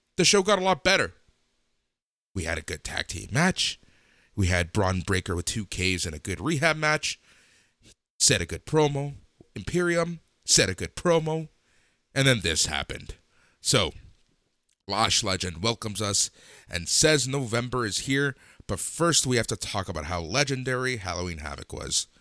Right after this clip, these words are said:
We got a look at some of the N X T Halloween costumes as Legend studio audience cheers and applauds. Lash welcomes this week's special guest, Tony D'Angelo.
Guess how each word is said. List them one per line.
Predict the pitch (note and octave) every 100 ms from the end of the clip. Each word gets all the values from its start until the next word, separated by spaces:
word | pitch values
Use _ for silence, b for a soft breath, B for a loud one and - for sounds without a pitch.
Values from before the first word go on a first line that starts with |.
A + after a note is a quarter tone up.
| b b b b
We | F#2+
got | A2+ G2
a | E2+
look | F#2+ E2+
at | D#2+
some | - F2+
of | E2
the | E2+ -
N | F2
X | D2 -
T | - F2
Halloween | D2+ F2 E2 D#2 D2+
costumes | - C#3 - B2+ A#2+
as | G#2+ F2+
Legend | A2 A2+ A2+ A2+
studio | - G#2 F#2+ G2 -
audience | E2+ F2 D#2 D2+ -
cheers | - C#3+ D3 D3+ - B B B
and | C3
applauds. | B2+ - D#2 C#2+ D2+ - - b b b b b b
Lash | C#3+ D3+ - A2+
welcomes | A2+ A2+ G#2+
this | F#2 D#2+
week's | F#2+ -
special | - E2+ D#2 D2 -
guest, | C#2 C2+ - -
Tony | C3 G#2+
D'Angelo. | F2+ E2+ C#2+ D2+ D2 B1+ C#2